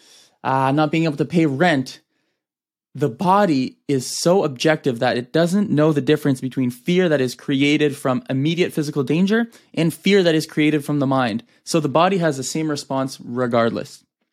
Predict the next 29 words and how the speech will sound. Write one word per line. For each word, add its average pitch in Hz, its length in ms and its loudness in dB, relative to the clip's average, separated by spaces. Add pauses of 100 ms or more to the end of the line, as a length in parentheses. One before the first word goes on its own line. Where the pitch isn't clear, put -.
(1040)
And 135 100 0
what 180 120 4
happens 185 340 4
if 151 100 0
your 147 100 -2
body 139 480 2
is 135 140 0
in 143 140 0
that 127 260 -4 (240)
fight 160 160 2
or 160 80 2
flight 151 320 0
system 127 540 -2 (840)
all 139 160 4
the 143 80 0
time 170 440 2
because 127 340 -2
you're 127 220 -4 (260)
perpetually 147 720 2
afraid 190 400 0
of - 80 -6
things, 143 380 -2
afraid 160 400 0
of 135 260 -4 (420)
outcomes, 160 600 0 (480)
is 135 140 -2
that 143 300 2 (1800)
the 160 180 -2
opposite 214 560 2